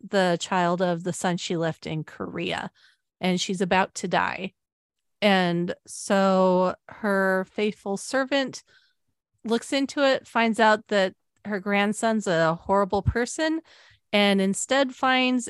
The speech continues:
an actor who is playing a Kor-, Sou-, North Korean in a play and hires him to pretend to be this grandson. And then, of course,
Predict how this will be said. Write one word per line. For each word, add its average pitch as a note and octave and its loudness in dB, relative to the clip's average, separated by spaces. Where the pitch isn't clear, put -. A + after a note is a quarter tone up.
an F#3 -2
actor G#3+ 0
who G3 0
is F3 0
playing G#3+ 0
a F3+ -2
Kor-, - -6
Sou-, F#3 -2
North G3+ 2
Korean F3 0
in F#3+ 0
a E3 -2
play A3+ 0
and G3 -6
hires A3 -2
him F#3 -2
to - -8
pretend F3+ -4
to F3 -4
be E3+ -2
this E3 -8
grandson. F3 -8
And G#3 2
then, F3+ 2
of F#3 -6
course, - -4